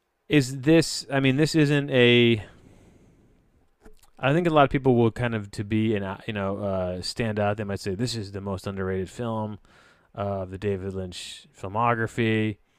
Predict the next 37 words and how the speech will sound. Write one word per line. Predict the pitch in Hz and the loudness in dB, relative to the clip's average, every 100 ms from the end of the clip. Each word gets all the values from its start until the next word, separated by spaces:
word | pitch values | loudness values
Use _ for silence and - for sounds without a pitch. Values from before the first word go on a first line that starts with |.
| _ _ _ _ | _ _ _ _
This | 117 110 | -6 -4
is | 101 | -2
the | 95 | -2
one | 95 | -2
you | 95 | -2
really, | 95 95 | -2 -2
you | 92 | -4
know, | 92 | -6
this | 101 104 | -6 -6
is | 107 | -4
where | 104 | -2
he's | 95 90 | -2 -6
kind | 104 92 | -6 -8
of | - | -8
picks," | 117 - _ | -10 -10 _
you | - | -14
know. | 104 - _ _ - _ _ | -14 -14 _ _ -20 _ _
And | 123 | -6
I, | 123 135 | -4 -4
I | 123 | -6
can't, | - 160 156 147 - | -4 -2 -2 -4 -8
I | 117 | -12
can't | - 139 120 110 | -4 -4 -4 -2
give | 117 | 0
it | 110 | 0
that | 110 110 | 0 0
much | 107 - _ | 0 -6 _
cred. | - - 117 113 110 107 - - _ _ | -16 -2 0 2 0 -2 -14 -20 _ _
Uh, | - 104 98 95 95 95 92 90 - _ _ _ _ _ _ _ _ _ _ _ _ _ _ _ _ _ _ _ _ _ - | -6 -2 0 0 0 -2 -4 -6 -10 _ _ _ _ _ _ _ _ _ _ _ _ _ _ _ _ _ _ _ _ _ -2
yeah, | 143 110 | 0 2
I, | |
I, | 127 123 - | 0 0 -2
I | 123 | -2
liked | 127 131 - | 0 0 2
it, | 131 123 | 2 2
but | - 110 107 | 2 0 0
again, | 107 110 98 | -2 -2 -2